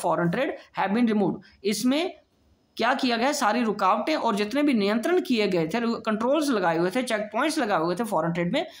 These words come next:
वो रिमूव कर दिए गए थे। ये कंट्रोल या रिस्ट्रिक्शंस इसलिए लगाए गए थे because नाइनटीन फ़ोर्टी सेवन से पहले हमारा देश अंग्रेजों के पास,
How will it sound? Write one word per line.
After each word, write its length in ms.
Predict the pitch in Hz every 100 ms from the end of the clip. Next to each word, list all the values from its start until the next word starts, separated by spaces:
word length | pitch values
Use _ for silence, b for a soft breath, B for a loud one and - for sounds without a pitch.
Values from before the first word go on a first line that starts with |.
| B
वो 120 | 262
रिमूव 320 | 320 311 349 339
कर 160 | 226
दिए 180 | 160 135
गए 160 | 117 87
थे। 140 | 92 87 B B
ये 140 | 226 349
कंट्रोल 560 | 359 269 247 277 381
या 60 | 403
रिस्ट्रिक्शंस 500 | 311 - 226 233 214 208
इसलिए 300 | 202 - 320
लगाए 300 | 247 165 131
गए 180 | 131 123
थे 240 | 196 277 - B - 226
because 320 | 240 311 269
नाइनटीन 460 | 185 190 226 381
फ़ोर्टी 320 | 392 269 233 208
सेवन 260 | 196 175
से 140 | 175 175
पहले 420 | 160 139 233 381 B B
हमारा 380 | - 208 214 320
देश 340 | 302 202 240 262 208 - _
अंग्रेजों 440 | 220 208 214 214 302
के 160 | 285
पास, 480 | 240 180 254 269 -